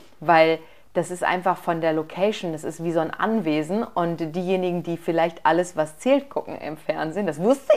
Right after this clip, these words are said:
ich gar nicht, aber mir hat wirklich jeder zweite Follower geschrieben, „Das ist doch die Villa von den Steinkamps von Alles, was zählt.“ Und wir wussten das ja gar nicht, ne,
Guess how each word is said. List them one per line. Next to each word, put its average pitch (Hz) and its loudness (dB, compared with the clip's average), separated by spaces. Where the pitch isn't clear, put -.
ich - -4
gar 147 4
nicht, 185 -4
aber 180 0
mir 180 -4
hat 202 -2
wirklich 190 -2
jeder 208 2
zweite 196 -2
Follower 196 0
geschrieben, 180 -4
„Das 214 -4
ist 233 -2
doch 214 0
die 202 -6
Villa 233 6
von 226 -2
den 196 -2
Steinkamps 214 0
von - 2
Alles, 208 4
was 175 2
zählt.“ 233 6
Und 214 4
wir 220 6
wussten 294 8
das 180 0
ja 175 6
gar - 6
nicht, - 0
ne, 220 4